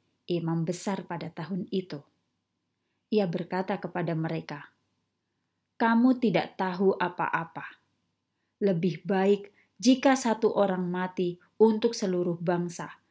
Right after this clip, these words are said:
daripada seluruh bangsa binasa. Tetapi kamu tidak menyadari hal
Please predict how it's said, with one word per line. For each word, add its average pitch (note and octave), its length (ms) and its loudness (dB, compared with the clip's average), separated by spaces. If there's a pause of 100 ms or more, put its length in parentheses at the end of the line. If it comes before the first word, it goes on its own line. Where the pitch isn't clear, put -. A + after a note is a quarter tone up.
(260)
daripada F3 880 0
seluruh F#3 540 2
bangsa F3+ 500 0
binasa. - 680 -6 (640)
Tetapi B3+ 800 0
kamu A3+ 360 2
tidak F#3 280 -2
menyadari E3+ 760 -2
hal - 200 -12